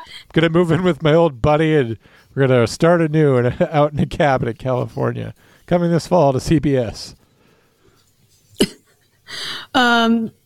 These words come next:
Speaker 1: there's a show that's kind of like that, so I'm thinking of it. Anyway,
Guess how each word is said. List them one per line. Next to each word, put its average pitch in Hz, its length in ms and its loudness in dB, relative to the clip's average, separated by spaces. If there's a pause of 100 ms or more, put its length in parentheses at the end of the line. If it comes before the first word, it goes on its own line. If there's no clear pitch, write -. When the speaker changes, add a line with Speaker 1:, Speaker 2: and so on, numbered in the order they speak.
(1040)
Speaker 1:
there's 262 300 2
a 254 60 4
show 233 260 2
that's 208 180 -2
kind 185 220 -4
of 175 80 -10
like 185 180 -6
that, 180 180 -6
so 214 140 0
I'm 185 220 -4
thinking 180 260 -6
of 180 80 -8
it. 190 140 -6
Anyway, 226 400 2